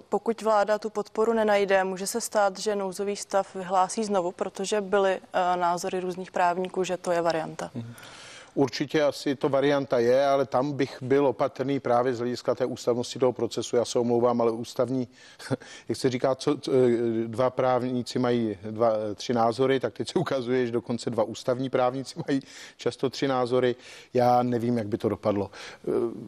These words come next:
Speaker 2: slyšel jsem takové spekulace, že může být, že skutečně jako by se přeruší na jeden den ten nouzový stav a pak má vláda opět právo ho vyhlásit na třicet dnů.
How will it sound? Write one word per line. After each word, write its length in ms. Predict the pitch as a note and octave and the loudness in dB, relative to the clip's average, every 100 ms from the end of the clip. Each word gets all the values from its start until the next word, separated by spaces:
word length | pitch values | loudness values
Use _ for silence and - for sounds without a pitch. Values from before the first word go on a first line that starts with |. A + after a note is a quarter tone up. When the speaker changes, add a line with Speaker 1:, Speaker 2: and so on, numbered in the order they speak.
| - B2 | -12 -10
Speaker 2:
slyšel 440 | - C#3+ - D#3 | 0 0 2 -2
jsem 160 | - C#3 | -2 -4
takové 300 | B2 C3 A#2+ | -2 0 -2
spekulace, 640 | - G#2+ - B2+ - A#2 | -4 -8 0 0 0 -6
že 100 | A2+ | -4
může 520 | G#2+ A2+ A2+ A2+ C3 | -6 -6 -4 0 0
být, 160 | A#2+ A2+ | 0 -4
že 100 | A#2 | -8
skutečně 440 | - G#2 A2+ A#2 | -8 -8 -4 -2
jako 180 | G#2+ A2+ | -2 -2
by 120 | G#2+ | -4
se 140 | - A2 | -2 -4
přeruší 480 | - A#2 A#2+ - A#2 | 0 0 0 0 0
na 100 | A2+ | 2
jeden 280 | A#2+ A#2+ | 2 0
den 200 | A2+ B2+ | 2 0
ten 140 | C3 B2+ | 0 -2
nouzový 360 | B2 A#2+ A#2 | 0 0 -2
stav 200 | - A#2+ - | -4 -8 -6
a 40 | |
pak 200 | - A2+ | -6 0
má 140 | B2 A2+ | 2 4
vláda 260 | A2+ A#2 | 2 2
opět 280 | A#2 - A#2 | 0 -2 -2
právo 340 | - A2+ A#2 | 2 2 4
ho 60 | A2 | 2
vyhlásit 360 | A2+ A2+ - A2+ | 2 2 0 -6
na 80 | |
třicet 300 | G#2 A2+ - | -4 -4 -2
dnů. 200 | G#2 G#2+ | -2 -4